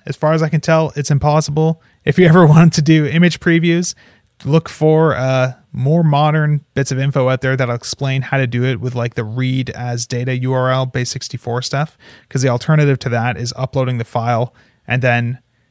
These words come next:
getting a link back and then previewing it from your own server, which is what used to be recommended, but you don't have to do that anymore,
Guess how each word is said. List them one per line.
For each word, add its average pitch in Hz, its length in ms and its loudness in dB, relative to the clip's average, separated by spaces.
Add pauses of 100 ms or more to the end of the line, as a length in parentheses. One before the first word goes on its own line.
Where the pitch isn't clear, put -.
getting 135 220 2
a 120 60 -2
link 123 320 -4
back 117 400 -2
and 123 160 -6
then 110 100 -6
previewing 123 500 -4
it 104 100 -8
from 131 180 -2
your 117 140 0
own 110 120 -2
server, 110 440 -6
which 120 160 -12
is 127 100 -6
what 113 140 -8
used 123 160 -8
to - 60 -12
be 110 100 -8
recommended, 113 600 -8
but 95 160 -8
you 117 100 -10
don't 131 240 -6
have - 160 -10
to - 60 -14
do 117 120 -8
that 113 120 -6
anymore, 117 480 -8